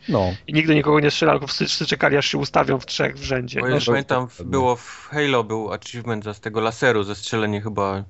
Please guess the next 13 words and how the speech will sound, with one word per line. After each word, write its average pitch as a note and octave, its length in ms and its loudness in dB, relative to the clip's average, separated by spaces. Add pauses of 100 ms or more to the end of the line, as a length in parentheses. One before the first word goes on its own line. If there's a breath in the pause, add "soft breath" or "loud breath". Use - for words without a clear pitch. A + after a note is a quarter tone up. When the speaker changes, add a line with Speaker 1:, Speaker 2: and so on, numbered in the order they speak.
(400)
Speaker 3:
czterech B2+ 420 0
czy - 140 -8
pięciu, A2 500 0
więc G#2 200 -6
wszystkie - 540 -6
mapy B2 220 0
wyglądały A#2 420 2
tak, A2+ 180 0
że A2+ 80 2
albo A#2 180 2
byli A#2 180 2
ustawieni A#2 480 4
goście C#3 480 4